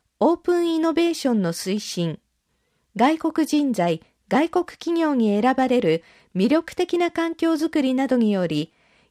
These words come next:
横浜経済のさらなる成長や、国際都市横浜としての魅力づくりを進めます。関連する政策。政策二十。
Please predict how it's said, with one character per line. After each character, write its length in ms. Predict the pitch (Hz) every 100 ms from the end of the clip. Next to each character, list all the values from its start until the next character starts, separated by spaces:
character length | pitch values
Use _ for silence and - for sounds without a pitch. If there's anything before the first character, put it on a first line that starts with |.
| -
横 240 | 240 269
浜 240 | 302 320 302
経 220 | 311 302
済 260 | 247 226
の 180 | 190 -
さ 220 | - 294
ら 100 | 339
な 140 | 330 294
る 100 | 233
成 240 | 226 226
長 260 | 233 226 220
や、 280 | 190 170 - _ _ _
国 220 | - 202
際 320 | - 349 359
都 140 | 349 349
市 320 | - 185 - -
横 240 | 190 -
浜 280 | 320 339 349
と 120 | 339
し 100 | 320
て 140 | - 339
の 100 | 247
魅 120 | 196
力 240 | 254 277
づ 120 | 311 320
く 120 | 311
り 160 | 247
を 40 | 208
進 320 | - 175 180
め 120 | 170
ま 160 | 160 165
す。 200 | - - _ _ _ _ _ _ _ _ _ _ _ _ _ _ _ _ _ _ _ _ _ _ _ _ _ _ _ _ -
関 260 | 269 339 330
連 180 | 349
す 160 | 349 339
る 80 | 330
政 320 | 320 277 269
策。 400 | 247 240 220 - _ _ _ _ _ _ _ _ _
政 320 | - 311 339
策 440 | 349 330 302 285 -
二 220 | 226 302
十。 360 | - 208 156